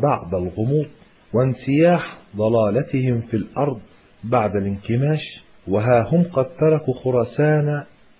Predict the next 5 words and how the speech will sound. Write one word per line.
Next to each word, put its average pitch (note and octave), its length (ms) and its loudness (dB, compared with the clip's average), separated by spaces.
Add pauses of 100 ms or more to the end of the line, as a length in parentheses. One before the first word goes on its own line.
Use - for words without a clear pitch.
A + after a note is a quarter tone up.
(120)
رأس - 340 -2
الدنيا، C#3 640 0 (460)
ودار A2 500 2
العجم B2 540 -2
وراءهم، G#2+ 600 -4